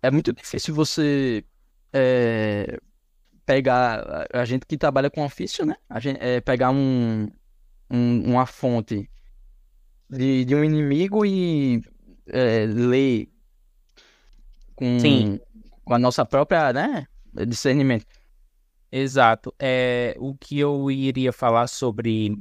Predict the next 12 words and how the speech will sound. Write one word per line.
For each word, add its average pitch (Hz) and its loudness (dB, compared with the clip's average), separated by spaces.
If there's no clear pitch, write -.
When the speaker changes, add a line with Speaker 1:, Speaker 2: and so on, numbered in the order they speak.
Speaker 2:
o 135 -8
que - -6
o 123 -4
Pedro 113 -4
citou 123 -4
é 127 -6
que - -8
realmente 156 0
existem 151 -4
alguns 147 -2
documentos 151 -2
que, 135 -6